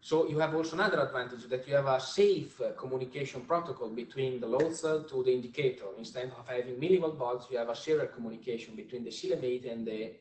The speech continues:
uh, W tab. Then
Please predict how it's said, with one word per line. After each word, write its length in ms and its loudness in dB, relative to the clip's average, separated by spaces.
uh, 240 -10
W 300 0
tab. 260 -12
Then 300 -10